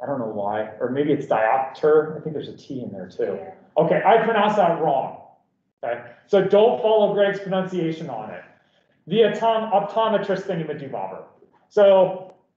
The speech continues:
Speaker 1: given the optometrist thingamadoobober, we can find the focal length,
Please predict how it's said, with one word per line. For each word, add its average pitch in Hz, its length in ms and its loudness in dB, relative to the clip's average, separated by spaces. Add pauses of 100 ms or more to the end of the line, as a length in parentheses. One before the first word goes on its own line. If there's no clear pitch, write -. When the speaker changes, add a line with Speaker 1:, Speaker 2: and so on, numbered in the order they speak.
(200)
Speaker 1:
given 247 340 4
the 214 80 0
optometrist 208 920 -2
thingamadoobober, 147 1160 -2
we 185 180 -2
can 185 180 -2
find 185 380 0
the 170 80 0
focal 156 500 -2
length, 98 280 -14